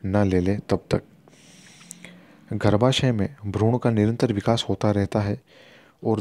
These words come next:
धीरे धीरे शारीरिक अंग जैसे कि हाथ पैर वगैरह ये उसके बनते रहते हैं। ये देखिए, ये आपको एक चित्र बताया गया है। इस चित्र में आप देख पा रहे हैं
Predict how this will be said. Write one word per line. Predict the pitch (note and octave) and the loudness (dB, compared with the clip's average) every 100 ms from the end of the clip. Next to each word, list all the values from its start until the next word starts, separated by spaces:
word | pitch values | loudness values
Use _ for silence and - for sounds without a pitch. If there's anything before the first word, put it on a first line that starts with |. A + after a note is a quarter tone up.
| G2 | -2
धीरे | A2 A#2 C3+ | 0 4 2
धीरे | A2 G#2+ G2+ F#2 - _ _ _ _ _ - | 2 0 -2 -4 -10 _ _ _ _ _ -10
शारीरिक | - G#2+ A#2+ B2+ - | 0 2 2 0 -2
अंग | A2 G#2 | -2 -2
जैसे | F#2+ G2+ - | -2 -2 -4
कि | G#2+ G#2+ | -6 -6
हाथ | - G2+ G#2 | -2 -4 -2
पैर | - A2+ | -2 -2
वगैरह | F#2+ F#2+ G2+ G#2+ | -2 -2 -2 -4
ये | G2 G#2 | -2 -4
उसके | G2 F#2+ - A2+ - _ _ _ _ - | -4 -8 -8 -8 -8 _ _ _ _ -4
बनते | G2+ F#2+ A2+ | -4 -2 -2
रहते | G2 F#2 - | -2 -4 -8
हैं। | F2 G2 _ _ _ _ _ _ _ | -14 -18 _ _ _ _ _ _ _
ये | G2+ G2+ | -2 0
देखिए, | G2+ - F2 - _ _ _ _ _ _ | 0 -4 -12 -12 _ _ _ _ _ _
ये | G2+ A2+ | -2 2
आपको | G#2+ G#2+ - A2+ A2 | 2 -2 -4 0 0
एक | G#2+ | -2
चित्र | - - A#2+ | -8 -8 -6
बताया | A2 G#2 G#2 | -4 -2 -2
गया | G2+ G2+ | -2 -4
है। | G2+ G#2+ B2+ _ _ _ _ _ - - _ - | -4 -8 -12 _ _ _ _ _ -20 -20 _ -2
इस | A2+ | -2
चित्र | - C3 C#3 C3 | 0 0 2 2
में | B2+ | 2
आप | A2 G#2+ | 0 0
देख | G#2+ B2 | 0 0
पा | - G#2+ | 0 2
रहे | G#2+ G#2+ | 2 0
हैं | A2 A2 | 0 -4